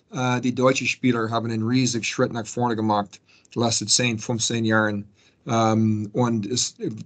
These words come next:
ist wirklich in fast alle Mannschaften nicht so großer Unterschied zwischen der ersten und der vierten Reihe oder der erste oder sechste Verteidiger, der erste oder zweite Torhüter. Ähm, alles ist viel ausgeglichener,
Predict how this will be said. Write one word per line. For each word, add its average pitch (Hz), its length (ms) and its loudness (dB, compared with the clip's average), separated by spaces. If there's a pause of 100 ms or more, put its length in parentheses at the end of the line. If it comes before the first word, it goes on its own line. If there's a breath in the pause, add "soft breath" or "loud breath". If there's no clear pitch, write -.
(120)
ist 110 160 -4
wirklich 131 340 2
in 117 220 -2
fast 123 260 0
alle 131 180 4
Mannschaften 123 760 2 (400 soft breath)
nicht 139 140 0
so 135 260 2
großer 127 380 0
Unterschied 123 500 0
zwischen 120 360 -4
der 107 80 -2
ersten 120 260 -4
und 113 60 -2
der 110 100 -2
vierten 113 320 -2
Reihe 113 420 2 (300 soft breath)
oder 117 220 -2
der 110 80 -2
erste 123 260 -2
oder 117 120 0
sechste 113 520 -2 (300 soft breath)
Verteidiger, 120 640 2
der 104 160 -4
erste 120 280 0
oder 113 80 0
zweite 110 380 0
Torhüter. 113 500 4 (440 soft breath)
Ähm, 113 240 0
alles 131 280 4
ist 113 120 -4
viel 131 160 2
ausgeglichener, 135 640 2